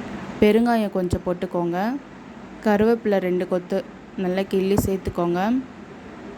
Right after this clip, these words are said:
இப்போ இது எல்லாமே இந்த எண்ணெயிலே நல்லா பொரிஞ்சிடுச்சு. இப்போ நம்ம ரெடி பண்ண மோர் குழம்பு மேல நம்ம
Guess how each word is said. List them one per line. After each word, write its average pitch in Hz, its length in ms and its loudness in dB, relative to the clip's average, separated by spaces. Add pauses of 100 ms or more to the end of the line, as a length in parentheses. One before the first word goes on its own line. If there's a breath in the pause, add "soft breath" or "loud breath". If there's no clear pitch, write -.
(1300)
இப்போ 214 180 6
இது 196 160 2
எல்லாமே 196 260 0
இந்த 202 200 2
எண்ணெயிலே 202 400 0
நல்லா 190 260 0
பொரிஞ்சிடுச்சு. 190 680 0 (600)
இப்போ 214 200 2 (220)
நம்ம 196 220 4
ரெடி 190 200 4
பண்ண 214 200 2 (120)
மோர் 214 240 2
குழம்பு 185 340 0
மேல 185 280 0
நம்ம 190 180 2